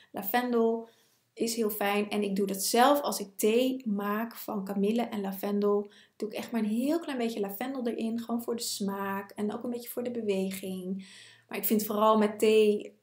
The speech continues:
de smaak het belangrijkste. Want ik moet er wel 's avonds lekker van kunnen genieten, van een kopje thee.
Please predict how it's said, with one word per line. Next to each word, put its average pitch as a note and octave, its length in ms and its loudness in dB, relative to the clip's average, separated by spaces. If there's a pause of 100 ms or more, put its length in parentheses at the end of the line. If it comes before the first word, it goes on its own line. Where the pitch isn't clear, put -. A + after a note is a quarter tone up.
(120)
de G3 140 2
smaak G3 400 2
het G#3+ 120 -2
belangrijkste. F#3+ 640 0
Want G#3+ 160 -4
ik - 60 -16
moet G3 200 -2
er G3+ 60 -4
wel G3 300 -2
's - 100 -8
avonds G3 340 -10
lekker F#3+ 240 -10
van F#3+ 180 -8
kunnen F#3+ 200 -4
genieten, A#3 460 -2
van A3+ 100 -10
een A3 60 -10
kopje - 240 -10
thee. A3+ 420 -6